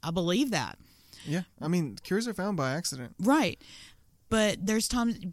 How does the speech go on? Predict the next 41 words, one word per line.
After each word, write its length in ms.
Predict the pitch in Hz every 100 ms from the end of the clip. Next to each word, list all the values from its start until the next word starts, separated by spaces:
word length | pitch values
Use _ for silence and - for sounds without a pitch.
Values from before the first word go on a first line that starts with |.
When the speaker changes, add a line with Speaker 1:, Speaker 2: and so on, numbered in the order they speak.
| -
Speaker 1:
you've 240 | 202 220
had 220 | 220 233 226
to 80 |
bring 240 | 190 208 220
me 100 | 220
back 240 | 202 202
down 240 | 190 196 208
and, 200 | 190 165 _
you 120 | 180 190
know, 140 | 180
even 340 | - 208 202 196
just 260 | 196 - 190
us 220 | 185 -
discussing 760 | 180 - - 208 208 214 190
it 300 | 165 156 143 - - - - _ _ _ _ _ -
and 160 | 180 175
fielding 340 | - 196 190 185
the 80 |
questions 540 | 165 185 180 - 180 160
back, 260 | 165 156
I'll 80 | 165
start 300 | 165 - 156
hearing 260 | 160 180 170
myself 460 | 160 165 175 156
and 100 | 160
go, 300 | 156 147 135 -
"Okay, 360 | 151 151 143
this 260 | 135 147 -
is, 220 | 160 - -
this 220 | 165 147
is 120 | 139 110
a 40 |
scam." 480 | - - - - 160 -
Speaker 2:
Yeah. 220 | 165 139 -
Another 320 | 170 202 208
thing 180 | 175 151
is 220 | 139 123
appeals 380 | - 131 139 131
to 60 | 123
scarcity 520 | - 123 123 120 117
too, 300 | - 127